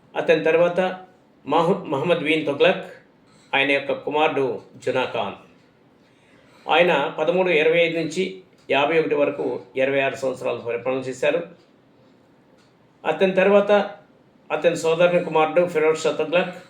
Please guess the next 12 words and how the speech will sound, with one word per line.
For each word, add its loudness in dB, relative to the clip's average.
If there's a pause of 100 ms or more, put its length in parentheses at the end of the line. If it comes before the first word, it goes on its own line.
(380)
పదమూడు 0
యాభై 4
ఒకటి -4
నుంచి -6 (380)
పదమూడు 2
యాభై 2
ఐదు, 0
యా-, -4
పదమూడు -2
యాభై 2
ఒకటి -2
నుంచి -6